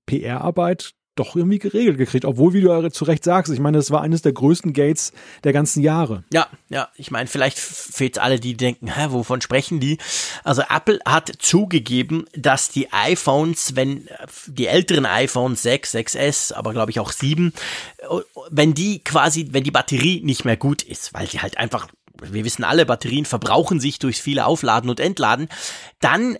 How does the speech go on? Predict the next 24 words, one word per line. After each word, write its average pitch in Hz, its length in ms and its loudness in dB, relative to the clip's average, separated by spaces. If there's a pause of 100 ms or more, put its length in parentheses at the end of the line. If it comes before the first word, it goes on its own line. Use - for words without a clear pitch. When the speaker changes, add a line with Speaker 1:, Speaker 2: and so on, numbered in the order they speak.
(120)
Speaker 2:
wird 165 440 0
die 151 180 -8
Geschwindigkeit 185 1040 0
des - 120 -4
iPhones 117 680 -4
gedrosselt, 143 720 0
und 151 180 -4
zwar, 147 340 4
um 160 160 0
zu 175 140 -6
verhindern, 190 560 0
dass 170 160 4
das 156 160 -4
iPhone 151 400 0
einfach 127 320 -2
plötzlich - 380 -4
abstellt, - 520 -2
weil 101 120 -4
die 120 80 0
Batterie 117 400 -2
eben 123 160 -4
so 139 240 2
unzuverlässig 156 920 0
läuft, 151 320 2